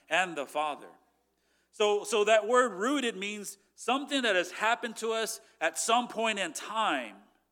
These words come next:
We don't get re-rooted, if that's a word. It's not a process that happens over and over and over again. It happens once and for all. We were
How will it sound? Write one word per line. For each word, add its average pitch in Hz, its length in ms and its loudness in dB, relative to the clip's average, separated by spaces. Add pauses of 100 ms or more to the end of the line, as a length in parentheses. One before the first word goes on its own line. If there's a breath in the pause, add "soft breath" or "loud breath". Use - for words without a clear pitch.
(440)
We 226 180 0
don't 262 260 -2
get 233 220 -2 (640)
re-rooted, 190 680 -2
if 160 120 -2
that's 160 260 2
a 147 40 -2
word. 185 380 0 (1600)
It's 208 160 -4
not 262 160 4
a 214 40 2
process 233 480 0
that 202 140 -2
happens 208 480 -2
over 208 360 0
and 196 100 -4
over 214 260 0
and 190 140 -4
over 240 320 -2
again. 185 420 -4 (300 loud breath)
It 190 80 -2
happens 233 460 0
once 240 580 -2
and 208 180 -2
for 233 240 4
all. 247 360 -4 (1000)
We 220 140 -4
were 226 320 4